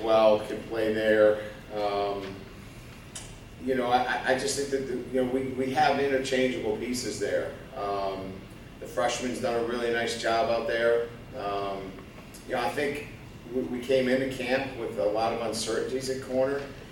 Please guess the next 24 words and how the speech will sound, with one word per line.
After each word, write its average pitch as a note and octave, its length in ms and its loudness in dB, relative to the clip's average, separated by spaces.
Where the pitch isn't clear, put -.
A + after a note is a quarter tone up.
and A2 100 -2
I G#2+ 80 2
think, A2+ 320 -4
you A#2+ 100 -4
know, A2 200 0
going A#2 260 -2
into A2+ 280 -4
our G#2+ 120 10
thirteenth A2+ 560 -4
practice, - 720 -2
I G#2+ 60 -12
think C3 220 -2
we've B2+ 120 -2
got B2+ 160 4
six - 340 -4
corners A#2 440 -2
that G#2+ 180 0
we G#2+ 120 -4
feel A2+ 280 -2
that, G#2+ 120 0
that G#2+ 100 -4
we A2+ 100 -4
can - 160 -6
play - 360 2